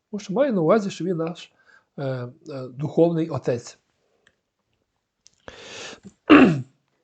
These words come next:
«Обрали нових богів, тому війна біля воріт».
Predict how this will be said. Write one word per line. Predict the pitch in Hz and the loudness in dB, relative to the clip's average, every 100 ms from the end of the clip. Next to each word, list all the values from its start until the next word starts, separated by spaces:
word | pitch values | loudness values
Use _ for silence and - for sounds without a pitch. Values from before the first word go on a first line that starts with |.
| - - | -6 6
«Обрали | 185 165 202 277 254 214 | 6 10 10 10 8 6
нових | 180 220 214 | 6 6 6
богів, | 156 175 151 240 247 - _ _ _ _ _ _ _ _ _ - _ - | 8 8 8 8 8 4 _ _ _ _ _ _ _ _ _ -20 _ 8
тому | 165 156 247 | 8 10 8
війна | 196 170 143 156 202 233 - _ _ _ _ _ _ _ _ - _ | 8 6 8 10 10 8 -2 _ _ _ _ _ _ _ _ -20 _
біля | 139 143 160 175 | 2 4 8 6
воріт». | 196 214 131 117 - | 6 2 2 -2 -8